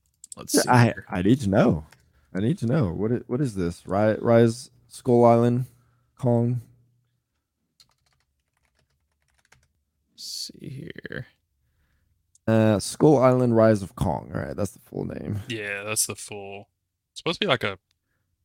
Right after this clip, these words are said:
Speaker 3: prequel or something.
Speaker 1: What's
Speaker 3: I don't know.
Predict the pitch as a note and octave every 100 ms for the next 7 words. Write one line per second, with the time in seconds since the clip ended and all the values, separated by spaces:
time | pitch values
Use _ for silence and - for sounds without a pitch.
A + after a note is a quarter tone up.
0 | _ _ _ _ - G#2+ C#3 C3+ - C3
1 | - D3 C#3+ - _ _ _ A#2 C3 -
2 | - -